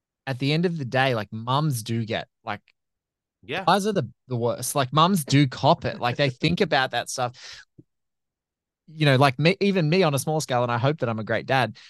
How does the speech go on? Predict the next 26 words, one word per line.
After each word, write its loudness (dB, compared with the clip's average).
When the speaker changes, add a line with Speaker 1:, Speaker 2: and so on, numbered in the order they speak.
Speaker 1:
but, -2
like, 2
you -2
know, 2
I, 0
I'm 6
the 6
one 2
who 0
goes -2
off 0
and -6
wakes -2
up -6
early -4
in -4
the -6
morning -6
and -6
does -4
a -12
podcast, -8
or 0
goes 2
off 0
and, -2